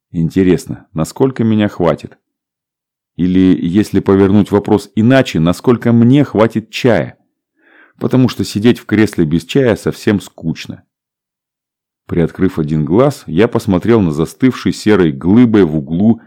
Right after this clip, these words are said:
телевизор. Модель с голосовым управлением. Чтобы этот ящик работал как следует, на него нужно орать, потому что он простых, тихих слов не понимает.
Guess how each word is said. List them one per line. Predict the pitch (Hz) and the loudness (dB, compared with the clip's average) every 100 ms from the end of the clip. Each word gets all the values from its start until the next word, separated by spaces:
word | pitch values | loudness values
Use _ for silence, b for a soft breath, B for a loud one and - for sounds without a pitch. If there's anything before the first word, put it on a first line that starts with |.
| B | B
телевизор. | - 123 123 82 123 67 - _ _ _ _ _ _ - | -2 2 2 0 -4 -10 -16 _ _ _ _ _ _ -6
Модель | 80 76 98 110 78 | -4 0 2 2 0
с | |
голосовым | 71 80 80 82 85 92 - | 0 0 0 -2 0 0 -2
управлением. | 90 82 85 82 80 69 64 - _ _ _ _ _ _ _ | -4 -2 0 2 0 -2 -8 -16 _ _ _ _ _ _ _
Чтобы | - 135 139 | -4 2 4
этот | 139 131 | 4 2
ящик | 120 143 - - 123 | 2 2 2 -2 0
работал | 123 127 123 120 | 2 2 2 0
как | 123 | -2
следует, | - 147 135 82 71 - - | -4 -2 0 0 -4 -8 -8
на | 82 | -2
него | 87 98 | 2 4
нужно | 101 98 98 101 | 4 2 2 0
орать, | 110 107 117 107 71 - _ _ _ | 0 2 4 2 0 -6 _ _ _
потому | 80 87 82 | -6 -4 -4
что | - | -2
он | 82 69 | -2 -2
простых, | - 92 - - 123 - b b - | 0 -2 -4 0 0 0 b b -4
тихих | 131 - - | -2 -2 -6
слов | - 117 127 - | -6 0 0 2
не | 120 120 | -2 -2
понимает. | 120 120 110 104 82 67 | 0 2 2 2 0 -4